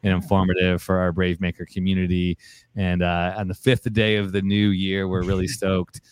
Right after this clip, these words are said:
Speaker 1: that you could give us all this great information. And we hope that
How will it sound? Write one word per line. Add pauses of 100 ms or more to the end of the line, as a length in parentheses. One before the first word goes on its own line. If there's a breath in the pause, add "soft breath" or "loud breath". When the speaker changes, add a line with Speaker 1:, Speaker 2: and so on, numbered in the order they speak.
(280 soft breath)
Speaker 1:
that
you
could
give
us
all
this
great
information.
And
we
hope
that